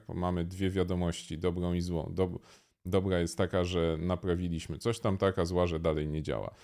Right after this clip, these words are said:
E, więc no trochę tak to wyszło w tym, w tym przypadku Microsoftu. Na dokładkę nie do końca się przyznali, co się stało,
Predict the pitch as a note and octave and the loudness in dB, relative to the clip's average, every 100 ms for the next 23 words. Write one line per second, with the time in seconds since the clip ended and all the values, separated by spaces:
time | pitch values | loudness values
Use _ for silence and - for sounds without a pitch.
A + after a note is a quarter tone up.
0 | - _ - F#2 F2+ F#2 G#2 G2+ G2 G#2 | -20 _ 0 4 6 6 4 4 2 2
1 | G2+ G2+ A2 F#2+ F2+ - F2 F2 - F2 | 2 2 2 4 2 0 -2 -2 -2 -2
2 | E2 - E2+ D#2+ A1+ - F2+ E2+ E2+ E2 | -2 -2 -2 -2 -6 -6 -2 0 0 -2
3 | D#2 D#2 - - D#2 - D#2+ C#2+ C2 E2 | -4 -8 -8 0 0 -2 -6 -4 -2 -2
4 | E2 F#2 B2+ - G#2+ G2 G2+ G#2+ G2+ - | -2 -2 -2 0 0 0 4 2 4 4
5 | G2 F#2 F#2 F#2 G#2 A#2 A2 G#2+ B2 A#2 | 6 6 2 0 2 2 2 2 2 2
6 | F#2+ F#2+ - G2 F#2+ F#2+ F2+ E2+ - - | 0 -2 -4 -2 2 4 4 0 -6 -10
7 | - - G2+ G2 F2+ | -10 0 2 4 2